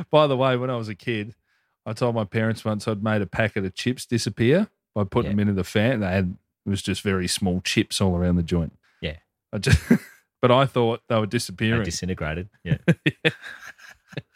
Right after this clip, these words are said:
Speaker 1: But no,
Speaker 2: That to a
Speaker 1: it was
Speaker 2: child
Speaker 1: just
Speaker 2: is
Speaker 1: a
Speaker 2: making something disappear. Just smash it.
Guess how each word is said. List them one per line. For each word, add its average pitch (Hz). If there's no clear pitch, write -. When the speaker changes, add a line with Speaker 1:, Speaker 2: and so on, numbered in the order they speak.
Speaker 1:
But 104
no, 123
Speaker 2:
That 143
to 135
a -
Speaker 1:
it 92
was 110
Speaker 2:
child 104
Speaker 1:
just 110
Speaker 2:
is 95
Speaker 1:
a 110
Speaker 2:
making 87
something 80
disappear. 73
Just -
smash -
it. -